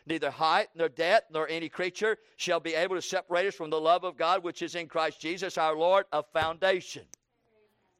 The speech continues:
So, tonight, when a famine will come upon our land, when we find ourselves in a circumstance and we make a choice,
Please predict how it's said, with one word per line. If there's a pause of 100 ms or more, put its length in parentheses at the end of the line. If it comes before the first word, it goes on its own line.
(800)
So, (180)
tonight, (100)
when
a
famine
will
come
upon
our
land, (520)
when
we
find
ourselves
in
a
circumstance (300)
and
we
make
a
choice,